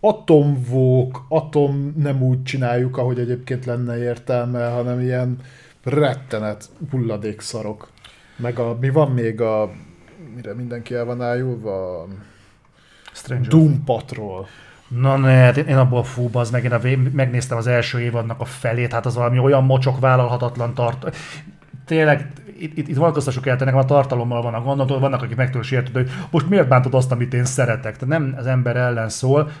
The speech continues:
Speaker 2: de ez a Doom Patrol, az ami olyan mérhetetlenül nézhetetlen szerintem. Tehát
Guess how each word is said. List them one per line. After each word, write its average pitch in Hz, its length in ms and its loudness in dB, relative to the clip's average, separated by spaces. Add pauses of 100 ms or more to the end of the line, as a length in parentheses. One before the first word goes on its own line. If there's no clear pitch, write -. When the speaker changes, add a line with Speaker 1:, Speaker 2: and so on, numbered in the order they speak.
(100)
Speaker 2:
de 107 60 -10
ez 101 100 -10
a 90 40 -14
Doom 131 220 -2
Patrol, 120 420 -4
az 110 220 -4
ami 110 160 -4
olyan 113 260 -2
mérhetetlenül 98 800 -6
nézhetetlen 85 680 -14
szerintem. 92 600 -14
Tehát 98 280 -12